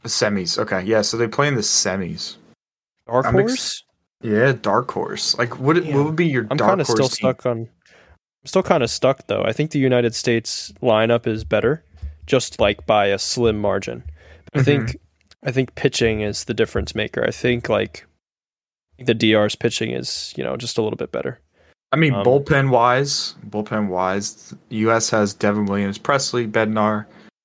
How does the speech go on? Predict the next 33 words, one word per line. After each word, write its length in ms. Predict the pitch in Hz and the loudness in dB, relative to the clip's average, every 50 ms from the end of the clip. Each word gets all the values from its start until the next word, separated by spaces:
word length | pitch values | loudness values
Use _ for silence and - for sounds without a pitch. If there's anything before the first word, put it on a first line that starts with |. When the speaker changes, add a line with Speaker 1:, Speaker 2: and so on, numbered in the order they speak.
| _ - | _ -2
Speaker 1:
Jason 300 | - 117 120 - - 117 | 0 0 2 2 0 2
Adam, 220 | 110 104 104 104 98 | 2 2 2 2 2
Daniel 340 | - 110 110 110 110 107 | 2 2 2 2 2 0
Bard, 320 | 92 101 98 101 95 92 - | 2 2 2 2 0 0 -2
Kendall 260 | - 120 104 98 95 | -2 -2 -2 -2 -2
Graveman, 400 | 90 101 98 95 90 95 92 - | 0 0 0 0 0 0 -2 -2
Ottavino, 840 | - 92 98 98 85 90 95 95 90 90 92 90 87 87 87 98 - - - - - - _ _ _ _ _ _ - | 0 0 0 0 -2 -2 -2 -2 0 0 -2 -2 -2 -4 -6 -6 -10 -14 -20 -20 -20 -20 _ _ _ _ _ _ -2
and 420 | - 92 92 90 87 90 - - - - - | 0 0 2 2 0 -2 -6 -8 -12 -14 -8
Jimmy's 540 | - - 98 95 95 92 92 85 - - - | -4 -2 0 0 2 0 0 0 -2 -2 -4
Brooks 380 | - 113 - 95 90 - - 107 | -4 -4 -2 -2 -2 -4 -4 -2
Raley. 440 | 98 92 95 - - - - - - - - _ _ _ _ _ _ - | -2 0 0 -2 -4 -6 -8 -8 -10 -14 -20 _ _ _ _ _ _ -6
D 120 | - 101 | -2 0
R 60 | 101 | 2
Speaker 2:
<laughs> 180 | 95 98 95 92 | 2 2 2 2
Speaker 1:
has 600 | 98 95 92 92 92 92 92 90 - - - - _ _ _ _ _ _ _ _ | 0 0 2 2 0 -2 -2 -4 -6 -8 -10 -12 _ _ _ _ _ _ _ _
<laughs> 400 | - 165 139 143 - - 135 - | -2 -2 -2 -2 -6 -16 -8 -2
Brian 260 | - 117 120 117 113 | 2 2 2 4 2
Abreu, 360 | 113 104 107 117 117 120 117 | 2 2 2 4 4 4 4
Rafael 360 | 113 101 101 - - 110 104 98 | 4 2 2 0 -2 -4 -4 -4
Mateo, 680 | 92 87 - - 143 135 135 131 127 120 120 117 117 - - - _ - - _ _ _ - | -6 -8 -4 -2 0 0 2 2 2 0 0 -2 -6 -12 -20 -20 _ -20 -20 _ _ _ -2
Diego 340 | 117 110 120 - 107 110 104 | 0 2 2 2 2 0 -2
Castillo, 540 | - 113 104 - - - 127 123 123 120 | -2 -4 -4 -4 -2 0 2 2 2 2
Camilo 400 | 113 - - 117 117 113 110 107 | 0 -2 -6 -4 -4 -2 -2 -2
Doval, 560 | 101 110 107 98 98 110 113 113 117 117 110 - | -2 -2 -4 -2 2 2 4 4 4 2 0 0
Carlos 380 | - - 113 110 107 101 - - | 0 0 2 2 2 0 0 -2
Estevez, 640 | 107 107 - - 110 110 110 107 107 104 104 - - | -2 -2 -2 -4 -2 0 2 2 2 0 0 -2 -2
Yimi 220 | 110 107 107 104 | 0 2 2 2
Garcia, 440 | 104 101 95 92 - - - 139 127 | 2 2 0 0 -2 -2 -2 -2 -2
and 100 | 113 107 | 0 0
Gregory 280 | 104 98 92 92 95 87 | 0 0 0 0 -2 -2
Soto. 380 | - - - - 104 - - 90 | -2 -2 -2 -2 -2 -2 -2 -2
I 80 | 90 | -4
mean, 260 | 95 95 90 95 107 | -4 -4 -6 -6 -8